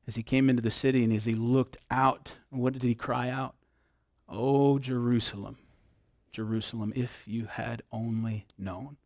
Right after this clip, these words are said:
You see, we see consistently throughout Scripture the heart of our Savior, and so I reject the idea that somehow this is just God in his sovereignty closing people's eyes.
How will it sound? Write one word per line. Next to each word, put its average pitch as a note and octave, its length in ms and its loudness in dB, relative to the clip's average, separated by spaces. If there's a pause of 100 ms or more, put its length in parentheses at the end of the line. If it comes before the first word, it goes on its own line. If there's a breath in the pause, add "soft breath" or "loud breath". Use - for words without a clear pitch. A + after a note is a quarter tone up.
(640)
You D3 60 -2
see, - 120 -2
we G3 80 6
see A3+ 200 -2
consistently F3+ 640 0
throughout D3+ 240 0
Scripture - 340 -4
the C#3 100 0
heart C#3+ 180 2
of B2 100 -2
our A2+ 80 -2
Savior, G#2+ 440 -4
and A2 120 -2
so E3+ 140 -6
I E3+ 80 2
reject E3 520 2
the D#3+ 140 4
idea C3+ 360 4
that A#2+ 140 -4
somehow C3 420 0
this C3 240 -2
is A#2+ 120 -2
just - 240 -10
God B2 240 2
in A2+ 100 0
his A2 140 -4
sovereignty A2+ 680 -2 (720)
closing A2+ 680 2
people's B2 400 -4
eyes. A#2+ 500 -6